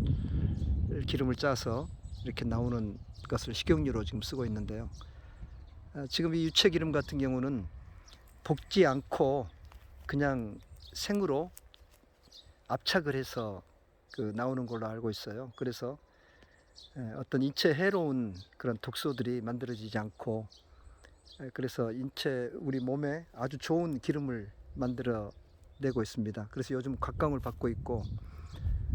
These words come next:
뭐 식빵을 찍어 먹어도 좋고 샐러드에 그 드레싱으로 기름을 사용하기도 합니다.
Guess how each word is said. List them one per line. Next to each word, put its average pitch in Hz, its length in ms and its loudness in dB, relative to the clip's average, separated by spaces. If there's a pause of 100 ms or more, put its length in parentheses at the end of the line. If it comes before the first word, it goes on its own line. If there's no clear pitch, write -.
(100)
뭐 120 260 0
식빵을 202 440 6
찍어 190 260 0
먹어도 139 300 2
좋고 127 540 0 (220)
샐러드에 170 720 4 (1080)
그 135 100 0
드레싱으로 135 920 2 (300)
기름을 135 400 2
사용하기도 139 520 0
합니다. 120 360 -2